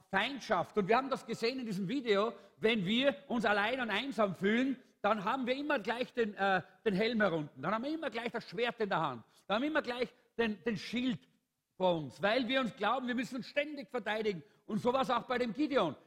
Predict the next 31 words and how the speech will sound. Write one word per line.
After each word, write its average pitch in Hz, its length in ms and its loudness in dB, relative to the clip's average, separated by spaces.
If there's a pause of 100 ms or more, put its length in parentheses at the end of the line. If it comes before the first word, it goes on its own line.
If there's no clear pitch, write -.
Er 175 140 2
war 208 180 4
schon 240 180 -4
wieder 269 160 0
unten 262 260 -4
im 269 100 -4
Loch. 240 240 2 (300)
Ja? 156 240 -6 (880)
Und 175 140 -2
er 202 120 4
hat 262 140 -4
dort 233 100 0
unten, 254 160 -4
was 226 120 0
hat 240 100 0
er 233 60 0
getan 214 400 0
dort 196 140 2
unten? 208 340 -2 (360)
Er 175 100 0
hat 190 120 0
Getreide 139 580 -4 (340)
gedroschen. 120 400 -8
Ich 160 40 -10
werde 185 140 -2
später 214 300 2
noch 208 100 0
ein 180 100 -2
bisschen 175 180 -2
was 156 140 0
da-, 147 120 -12